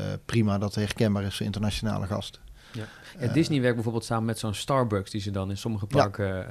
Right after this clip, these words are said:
Speaker 2: eh, binnen de grenzen hebben. Maar dat zou dus, dat zou kunnen,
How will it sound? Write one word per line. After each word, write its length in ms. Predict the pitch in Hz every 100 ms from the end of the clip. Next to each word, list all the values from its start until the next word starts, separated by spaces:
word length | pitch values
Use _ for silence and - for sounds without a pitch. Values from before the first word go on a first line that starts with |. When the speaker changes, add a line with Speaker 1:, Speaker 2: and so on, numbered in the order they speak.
| 101
Speaker 2:
eh, 260 | 95 95 98
binnen 200 | 110 101
de 100 | 101
grenzen 360 | 113 110 98
hebben. 260 | 101 104 165 - - - _ - - -
Maar 180 | 104 107
dat 180 | 110
zou 160 | - 120
dus, 160 | 120 -
dat 200 | 127 -
zou 220 | 139 127
kunnen, 420 | - 160 175 208